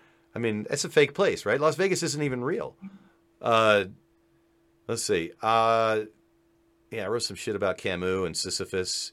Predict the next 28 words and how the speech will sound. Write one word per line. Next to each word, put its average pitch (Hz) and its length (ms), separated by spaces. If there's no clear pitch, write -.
You 139 100
ever, 139 80
you 135 100
know, 120 220
Sisyphus, 120 640
the 101 140
thing 110 200
rolling 101 300
the 90 60
rock 92 260
up 95 140
the 95 80
hill? 95 240
Very 117 280
sad. 85 320
Uh, 101 800
if 170 200
I 220 100
lose, 220 380
I 139 160
will 180 140
become 170 320
the 151 60
number 160 280
one 165 240
fan 160 420
of 127 220
Grinkles. 170 640